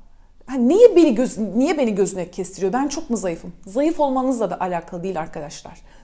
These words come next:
Zayıf olmanızla da alakalı değil. Emin olun. E, siz hatırlatan bir özelliğe sahipsinizdir. Onu, yani bu, size bu kötü davranan kişide tetikleyen bir özelliğiniz vardır.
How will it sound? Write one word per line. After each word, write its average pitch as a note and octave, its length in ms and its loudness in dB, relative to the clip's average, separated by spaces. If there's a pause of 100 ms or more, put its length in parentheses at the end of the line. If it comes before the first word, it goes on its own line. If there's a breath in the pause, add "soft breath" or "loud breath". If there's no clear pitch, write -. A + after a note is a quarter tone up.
Zayıf C#4+ 280 0
olmanızla A3+ 480 -4
da E3+ 120 -12
alakalı E3+ 380 -10
değil. E3 180 -16
Emin C4+ 220 0
olun. D#3+ 240 -6 (500 loud breath)
E, G3 280 -6
siz A4+ 340 -2 (120)
hatırlatan D#4 680 0
bir E4 120 2
özelliğe C4+ 420 2
sahipsinizdir. F3+ 800 -8
Onu, D4 320 -2 (160 loud breath)
yani A3 140 -4
bu, B3 120 -6
size B3 280 -4
bu B3 60 -8
kötü C4+ 220 -6
davranan A3+ 440 0 (200)
kişide D4+ 680 -4
tetikleyen D4+ 480 -4
bir B3+ 40 -2
özelliğiniz A3 580 -2
vardır. E3+ 420 -8